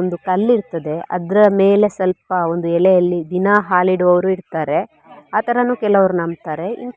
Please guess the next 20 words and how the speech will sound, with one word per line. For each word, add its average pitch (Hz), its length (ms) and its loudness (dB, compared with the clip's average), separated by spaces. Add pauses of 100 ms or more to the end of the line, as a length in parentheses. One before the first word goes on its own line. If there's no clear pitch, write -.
ಕೆಲವರು 226 380 0
ಈ 202 100 -2
ರೀತಿ 233 280 -8 (1400)
ಎಡೆಯನ್ನು 214 460 4
ಇಡುವಂಥದ್ದು, 170 640 -2 (120)
ಅದು 226 220 -2
ಹಗಲೊತ್ತಲ್ಲೇ 208 680 2 (120)
ಎಡೆಯನ್ನು 190 420 2
ಇಡುವಂಥದ್ದು, 165 720 -6 (160)
ಮಧ್ಯಾಹ್ನ 185 580 -2 (760)
ಸಂಜೆಯೊಳಗೆ 180 760 2 (320)
ಎಡೆಯನ್ನು 180 360 -2
ಇಡುವಂಥದ್ದು. 156 720 -10 (720)
ದೇವಿಗೆ 269 420 2
ಇಷ್ಟ - 140 -10 (100)
ಆಗಿರುವಂತಹ 196 760 -2 (1400)
ಬ್ಲೌಸ್ 196 360 0
ಪೀಸ್ 175 300 -8
ಇರ್ಬೋದು, 165 540 -6 (160)
ಆಮೇಲೆ 165 400 -6